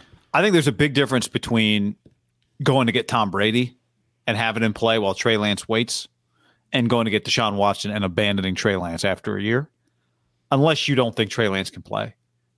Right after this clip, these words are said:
But if you think Trey Lance can play, and, and you said this to me earlier, and I think you're right, just the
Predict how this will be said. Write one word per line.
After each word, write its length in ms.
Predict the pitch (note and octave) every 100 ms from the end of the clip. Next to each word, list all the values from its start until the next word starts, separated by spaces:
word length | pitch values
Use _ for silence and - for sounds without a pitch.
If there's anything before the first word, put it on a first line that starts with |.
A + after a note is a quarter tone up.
| _ _ -
But 120 | C#3+
if 100 | A#2+
you 120 | G3
think 180 | G#3 F3+
Trey 160 | F#3
Lance 240 | F3 D#3+ -
can 140 | E3
play, 240 | D#3 B2+ A#2+
and, 240 | C#3 C#3
and 220 | C#3 B2+
you 100 | B2+
said 160 | D#3 E3+
this 140 | D3
to 80 | -
me 100 | C3+
earlier, 300 | C3 C3 C3
and 80 | A2+
I 60 | A2
think 180 | D#3
you're 80 | D#3
right, 200 | A2+ F#2+
just 220 | - D#3+
the 180 | E3+ C3